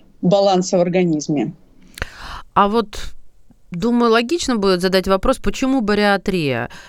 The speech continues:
Speaker 2: Э, говорят, вот, что это не только для красоты, то есть для вот снижения большой массы тела, но и в первую очередь для здоровья. Что имеют в виду?
Speaker 1: А, ну, бариатрическая хирургия — это действительно не коррекция каких-то внешних дефектов фигуры.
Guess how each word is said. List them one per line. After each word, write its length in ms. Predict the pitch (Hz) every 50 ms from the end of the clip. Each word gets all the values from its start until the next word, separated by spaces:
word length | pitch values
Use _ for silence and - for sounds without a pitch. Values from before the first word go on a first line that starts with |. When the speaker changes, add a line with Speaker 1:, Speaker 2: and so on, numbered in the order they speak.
| - - -
Speaker 2:
Э, 260 | - 151 147 147 147
говорят, 380 | 165 170 180 214 247 285 269
вот, 100 | 208 196
что 140 | - - 226
это 140 | 226 - 220
не 100 | 233 240
только 300 | 208 202 185 170 - 170
для 160 | 151 156 175
красоты, 640 | - - - - - 185 190 190 - 311 339 349 302 262 190 - - -
то 80 | - 160
есть 140 | 156 156 147
для 400 | 160 160 156 147 139 135 135 135
вот 160 | 143 143 -
снижения 720 | - 185 180 185 160 190 180 165 151 147 156 139 135 135
большой 340 | 135 143 151 151 - - 160
массы 280 | 151 151 156 - 180 175
тела, 360 | - - 311 349 339 254 190
но 140 | 180 190 196
и 80 | 196
в 40 | -
первую 300 | - 269 277 233 190 196
очередь 460 | 208 226 226 214 - 214 202 175 156
для 180 | 147 165 180 185
здоровья. 580 | 170 160 180 180 185 180 160 135 113 110 - - -
Что 260 | - - - 247 269
имеют 280 | 254 226 208 190 -
в 40 | 180
виду? 280 | 175 175 139 127 - - - - - - - _ _ _ _ _ _ _ _ _ - _ - - - - - 180 180 190 - - 180 -
Speaker 1:
А, 280 | 196 202 208 202 196 190
ну, 120 | 220 262
бариатрическая 600 | 254 277 294 302 302 - 330 320 - - - 277
хирургия — 600 | 262 - 277 262 262 254 233 254 285 277 240 233
это 140 | 233 233 220
действительно 600 | 220 277 269 - 294 247 - 226 190 185 190 185
не 460 | 190 196 208 220 233 247 254 254 254 220 - - - - - - -
коррекция 560 | - 247 240 277 285 - - - 247 214 202
каких-то 600 | - 214 214 - 226 220 - - 226 202 196 190
внешних 500 | 180 185 240 240 220 190 - - 196 185
дефектов 500 | 180 190 214 214 226 190 180 - 202 185
фигуры. 560 | - - - 220 202 214 214 190 170 147 131